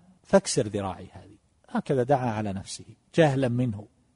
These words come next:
يقول: "فسقطت فكسرت ذراعي وأجريت لها عملية، وضع لها صيخ"،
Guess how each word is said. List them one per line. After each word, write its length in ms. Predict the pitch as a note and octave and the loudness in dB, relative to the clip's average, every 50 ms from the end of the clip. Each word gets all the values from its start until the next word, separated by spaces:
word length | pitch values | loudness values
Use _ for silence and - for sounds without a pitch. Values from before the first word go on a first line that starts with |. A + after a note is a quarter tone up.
| _ _ - | _ _ -10
يقول: 280 | D#3 C3 - E3 C#3 | -8 -2 0 0 2
"فسقطت 840 | - - D3 - - C3+ C3 - - D3 - - _ - D3 D3 D#3+ - | 2 2 0 2 0 -2 -2 -2 -2 -4 -4 -4 _ -2 0 0 0 -4
فكسرت 760 | - - B2+ - - - - - - A#2 G#2 G#2 G2+ - - A#2 | -6 -6 -6 -2 -2 -2 -2 -2 -2 -6 -6 -8 -10 -10 -10 -12
ذراعي 340 | G2+ G2 G2 F#2+ - - - _ _ _ _ _ _ - | -10 -10 -12 -14 -16 -18 -20 _ _ _ _ _ _ 0
وأجريت 540 | B2+ C#3+ E3 D3+ C#3 C3 C3 B2 A#2 - C#3 | 2 2 4 4 2 2 2 0 0 -2 -4
لها 180 | B2+ A#2+ B2+ | -4 -4 -4
عملية، 520 | A#2 A#2 A#2 A#2 A#2 A2+ A2+ A2 G#2+ G#2 G2 | -4 -4 -4 -4 -4 -4 -6 -8 -8 -10 -6
وضع 300 | A2+ C#3 D3+ C#3+ D3 C3 | -2 0 2 2 2 2
لها 260 | C3+ C3 A#2+ C3 B2 | 0 -2 -2 -2 -4
صيخ"، 440 | - - - C3 A#2+ G#2+ - - | -6 -6 -6 -6 -6 -8 -10 -16